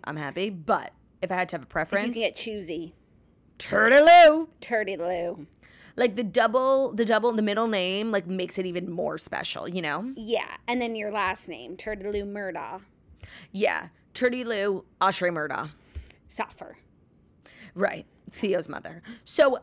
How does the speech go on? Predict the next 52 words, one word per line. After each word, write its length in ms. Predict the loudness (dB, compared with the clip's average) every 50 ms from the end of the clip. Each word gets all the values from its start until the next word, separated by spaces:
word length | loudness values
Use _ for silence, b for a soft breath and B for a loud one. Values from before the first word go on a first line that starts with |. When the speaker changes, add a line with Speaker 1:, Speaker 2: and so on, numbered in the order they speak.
| _ _ 2 4
Speaker 1:
I 140 | 4 4
just 720 | 2 0 -2 0 2 4 4 2 0 -4 -8 -8 -10 -8 -8 -4
wanted 260 | -2 -2 -2 -2 -4
to 60 | -6
put 120 | -4 -4 -4
it 60 | -2 0
out 180 | -2 -2 0
there 160 | 0 0 2 2
that, 200 | 0 -2 -2 -4
like, 140 | -6 -6 -6
I 60 | -6
cannot 400 | -8 -8 -12 -10 -6 -4 -4 -4
be 80 | -4 -6
called 260 | -6 -4 -4 -4 -4 -4
Turdy 260 | -6 -6 -6 -6 -6
enough. 340 | -6 -6 -4 -4 -4 -6 -6 -10 -8 -8
I'm 160 | -6 -4 -2
living 260 | -4 -4 -4 -4 -6
my 140 | -6 -6 -6
dreams. 880 | -6 -8 -8 -8 -6 -6 -6 -6 -4 -4 -2 -2 -2 -4 -6 -8 -10 -12 -14 -8
Speaker 2:
<laughs> 140 | -6 -4 0
Speaker 1:
And 80 | 0 0
if 60 | 0
you 80 | 0 -2
had 140 | -4 -6
told, 500 | -6 -4 0 2 4 4 4 4 2 2
like, 180 | 2 0 0 0
seventh, 600 | -4 -12 -12 -12 -10 -2 -2 0 0 0 -4 -6
seventh 280 | -4 -4 -4 -4 -4 -4
grade 260 | -4 -2 -2 -2 -4 -4
me 300 | -8 -6 -6 -6 -6 -6
that 160 | -6 -6 -6
you 100 | -4 -2
will 120 | -2 -2
grow 260 | -2 0 0 0 2
up 180 | 2 0 0 -2 b b b b b b b -2
to 140 | 0 0
have, 180 | 2 2 2 2
like, 160 | 2 -2 -2
an 100 | -4 -10 -10 _ _ -4
internationally 920 | -2 -2 -2 0 -2 -2 -2 0 2 2 2 2 0 -2 -2 -4 -4 -4 -6
recognized 880 | -8 -4 -2 -2 -2 0 -2 -4 -4 -2 -4 -4 -2 -4 -6 -6 -8 -8
nickname, 420 | -10 -10 -6 -4 -4 -4 -4 -4
because, 180 | -6 -6 -8 -6
you 60 | -6
know, 80 | -8 -8
the 60 | -8
toast 300 | -6 -4 -4 -4 -4 -6
is 100 | -10 -8
huge 180 | -10 -10 -10 -10
in 80 | -12 -10
Canada, 560 | -6 -6 -6 -6 -4 -4 -2 -2 -2 -4